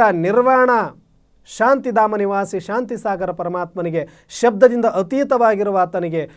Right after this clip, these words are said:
ವಾಣಿಯಿಂದ ಅತೀತ ಆಗಿರುವ ಆತನಿಗೆ ಡಮರುಗ ಕೊಟ್ಟು ಬಾರಿಸ್ಕೊಂಡು ಓಡಾಡ್ರಿ ಅಂತ ಹೇಳ್ತಾರೆ ಅಂತಂದ್ರೆ, ತ್ರಿಶೂಲ ಕೊಟ್ಟು ಹಿಂಸವಾಗಿ ತೋರಿಸ್ತಾರೆ ಅಂತಂದ್ರೆ ಇದು ತಪ್ಪಾಗಿದೆ ಅಂತ ಹೇಳಿದ್ರು. ಬ್ರಹ್ಮ ಕಪಾಲವಿಲ್ಲ,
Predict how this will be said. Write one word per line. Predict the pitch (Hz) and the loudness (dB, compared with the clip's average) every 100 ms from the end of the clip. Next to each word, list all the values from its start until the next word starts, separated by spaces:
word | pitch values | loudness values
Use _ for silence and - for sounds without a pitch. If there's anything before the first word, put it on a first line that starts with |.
| _ | _
ವಾಣಿಯಿಂದ | 160 202 262 262 247 | 0 4 4 4 2
ಅತೀತ | 208 202 269 269 | 0 0 -4 0
ಆಗಿರುವ | 240 214 214 196 | 2 2 0 -2
ಆತನಿಗೆ | 180 185 175 165 143 - _ - 143 | -2 -4 -4 -4 -6 -10 _ -16 -8
ಡಮರುಗ | 147 165 208 | -4 -2 0
ಕೊಟ್ಟು | 214 202 175 165 | -2 -4 -6 -6
ಬಾರಿಸ್ಕೊಂಡು | 143 180 202 196 185 | -4 -4 -6 -10 -6
ಓಡಾಡ್ರಿ | 165 160 156 147 | -4 -4 -4 -8
ಅಂತ | 143 139 | -10 -12
ಹೇಳ್ತಾರೆ | 131 131 135 127 | -14 -14 -16 -14
ಅಂತಂದ್ರೆ, | 120 120 123 120 113 113 _ _ _ _ - | -16 -16 -18 -18 -20 -20 _ _ _ _ -10
ತ್ರಿಶೂಲ | 165 165 247 247 | -8 2 4 4
ಕೊಟ್ಟು | 233 214 208 | 2 -2 -2
ಹಿಂಸವಾಗಿ | 170 220 220 254 240 214 190 | -2 -2 0 2 2 0 -2
ತೋರಿಸ್ತಾರೆ | 185 180 170 170 151 | -8 -10 -10 -10 -10
ಅಂತಂದ್ರೆ | 135 123 131 127 120 - _ _ | -12 -14 -16 -16 -18 -20 _ _
ಇದು | 131 123 | -18 -16
ತಪ್ಪಾಗಿದೆ | 160 165 165 139 127 120 117 | -14 -14 -14 -14 -14 -14 -16
ಅಂತ | 113 117 | -18 -20
ಹೇಳಿದ್ರು. | 120 - 120 113 120 113 120 _ _ _ _ _ 139 | -20 -20 -20 -20 -20 -20 _ _ _ _ _ _ -10
ಬ್ರಹ್ಮ | 139 220 254 | 0 2 4
ಕಪಾಲವಿಲ್ಲ, | 262 254 262 262 254 247 247 | 2 2 6 8 8 6 4